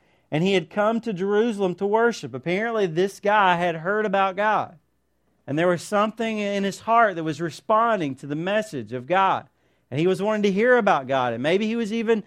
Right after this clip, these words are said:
putting his faith in God. We don't know the whole story. He was, he was, he was moving in that direction. Certainly, God was working in his life. And it says he was returning back to his post in Ethiopia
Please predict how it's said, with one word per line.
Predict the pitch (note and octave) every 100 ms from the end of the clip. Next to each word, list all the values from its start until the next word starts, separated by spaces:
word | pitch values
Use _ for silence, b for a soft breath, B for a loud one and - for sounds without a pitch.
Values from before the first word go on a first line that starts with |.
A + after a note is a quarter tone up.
| b b _
putting | G3+ A3
his | G#3+ -
faith | - C4 B3 A3
in | D#3+
God. | C#3
We | C#3+
don't | F#3+ G#3
know | A3
the | G3+
whole | G#3 G3
story. | - A3
He | G#3
was, | F#3+ - b b F#3
he | G3
was, | F#3 F#3
he | F3+
was | F#3+ D#3+
moving | F3+ A3+ A#3+ A#3+
in | G#3+
that | F#3+ D#3+
direction. | E3+ F3 E3+ C3
Certainly, | G#2+ F#3+ G3+ F#3+
God | F#3 F3+
was | D#3
working | E3 E3+ E3 D#3
in |
his | D3 B2+
life. | B2 A2 - _ _ _ _ _ _ _ _
And | D3+
it | D#3+
says | G#3
he | G3
was | F3+ D3+
returning | D#3 F#3+ G#3 D4 F3+ D3 G3 b b b
back | C3 D3 F#3
to | A3
his | A#3 A3
post | F#3+ D#3+ D#3 F3+ - -
in | D3+ C#3
Ethiopia | D3 D#3 F#3 D#3 D3+ C#3